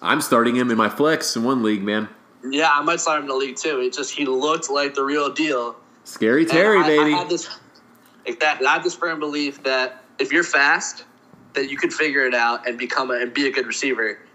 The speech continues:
Speaker 2: Yes.
Speaker 1: especially in fantasy. And the dude is blazing, and he looked, he looked good, and, and he ran some good routes, got open on some deep balls. He should have had two touchdowns, but Keenum overthrew him on a, a deep ball,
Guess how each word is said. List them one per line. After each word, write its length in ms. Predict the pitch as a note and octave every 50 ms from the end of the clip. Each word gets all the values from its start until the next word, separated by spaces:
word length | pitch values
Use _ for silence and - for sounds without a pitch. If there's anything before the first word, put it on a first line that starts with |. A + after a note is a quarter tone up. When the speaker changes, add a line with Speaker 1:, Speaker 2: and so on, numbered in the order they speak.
| _ -
Speaker 2:
Yes. 180 | G2 G2 F#2+ F2+
Speaker 1:
especially 380 | - - F3 E3+ E3 - C#3 C3
in 80 | B2
fantasy. 640 | - - C3 B2+ B2+ A#2+ - - A2 G#2 G2+ G2 - - _ _
And 120 | - A#2+ B2
the 60 | C3
dude 300 | B2+ - D3+ D#3 D#3 D3+
is 100 | C#3 B2 A2+
blazing, 520 | - A#2+ A#2+ B2+ A#2+ A#2+ A2+ - F#2 F#2 - _ _ _ _ _ _ _ _ _ _ _ _ _ -
and 160 | - D3+ - -
he 100 | F3 E3+
looked, 400 | D3+ C#3+ C#3+ D3+ D3+ D3 D3 - -
he 120 | C3 D3 D3
looked 320 | D3 D3 E3+ F#3 F3+ -
good, 220 | - F3 F#3+ E3+
and, 140 | D3+ C#3+ D3
and 180 | C#3 D3 D3 D3
he 240 | C3+ B2 C3+ C#3 C3 C3 -
ran 240 | A#2+ B2+ C#3+ D3+ E3
some 140 | D#3+ D#3+ D3
good 140 | C#3+ D#3+ D#3
routes, 580 | C#3+ C3+ C3+ C#3 C#3 C#3 C#3+ - - - - - - - - - - - - -
got 160 | C3 C#3 C#3
open 260 | C#3+ D3 D3 D#3+ D#3
on 80 | D3+ D3
some 160 | C#3+ C#3+ B2+
deep 220 | A#2+ C#3 C#3 C#3
balls. 240 | C#3+ C3+ C3+ C3+ -
He 60 | B2+ A#2+
should 160 | - F3+ E3+
have 80 | D#3 D#3+
had 160 | D#3 - -
two 160 | - E3 D#3+
touchdowns, 480 | - C#3+ B2+ B2 - B2 A#2+ A#2+ A#2 -
but 380 | B2 B2 B2 B2 - - _ -
Keenum 280 | - D3 D3+ D3+ C#3
overthrew 480 | C#3+ C#3 C3 B2+ B2 - C#3 C3+ C3+ C3
him 60 | B2+ A#2+
on 140 | A#2 A#2 A#2
a, 280 | G#2 G2 - - - A2
a 20 |
deep 260 | - - C3 B2+ - -
ball, 360 | A2+ G#2+ F#2 F#2 G2 -